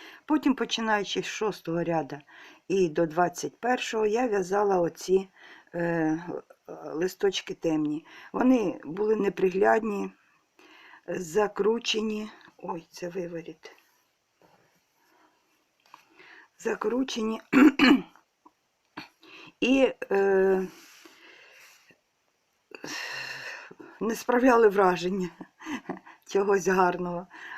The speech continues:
Але потім почалось, ем, от що. Потім я <clears throat> почала під'єднуватись.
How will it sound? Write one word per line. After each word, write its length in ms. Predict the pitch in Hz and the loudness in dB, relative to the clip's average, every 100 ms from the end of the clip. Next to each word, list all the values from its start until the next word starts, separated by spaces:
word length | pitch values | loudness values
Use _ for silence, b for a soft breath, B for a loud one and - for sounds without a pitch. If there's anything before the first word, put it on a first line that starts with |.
| B | B
Але 320 | 208 269 320 | 2 4 0
потім 520 | 311 403 262 285 269 - - | 4 6 6 4 2 0 -6
почалось, 760 | 175 - 180 185 220 - - - | -4 -2 0 2 0 -4 -14 -8
ем, 540 | 175 165 165 160 151 - | -4 -2 0 -2 -4 -4
от 260 | 160 156 | -2 -2
що. 300 | - - 160 | -6 -6 -6
Потім 360 | 147 - 247 247 | -6 -6 -4 -4
я 360 | 190 196 202 - - | 0 0 0 -4 0
<clears throat> 300 | 233 247 165 - _ _ _ _ _ _ _ - _ _ B B B | 4 6 4 -6 _ _ _ _ _ _ _ -20 _ _ B B B
почала 400 | - 185 202 220 | -2 0 4 4
під'єднуватись. 1160 | 226 196 175 185 220 185 185 170 170 175 - - | 4 2 0 4 4 4 2 2 0 -6 -8 -16